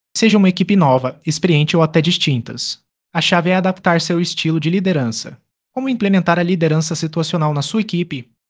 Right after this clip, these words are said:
Para implementar, conheça sua equipe. Observe as habilidades e a motivação.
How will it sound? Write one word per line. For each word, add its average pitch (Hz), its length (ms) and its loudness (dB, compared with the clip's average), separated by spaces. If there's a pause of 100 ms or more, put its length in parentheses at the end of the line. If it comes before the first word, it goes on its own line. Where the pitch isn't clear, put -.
Para 151 140 -2
implementar, 156 680 -2
conheça 135 380 -4
sua 170 160 -4
equipe. 117 420 -8 (380)
Observe 160 440 0
as 156 160 -2
habilidades 156 680 0
e 165 60 -2
a 165 40 0
motivação. 156 800 -4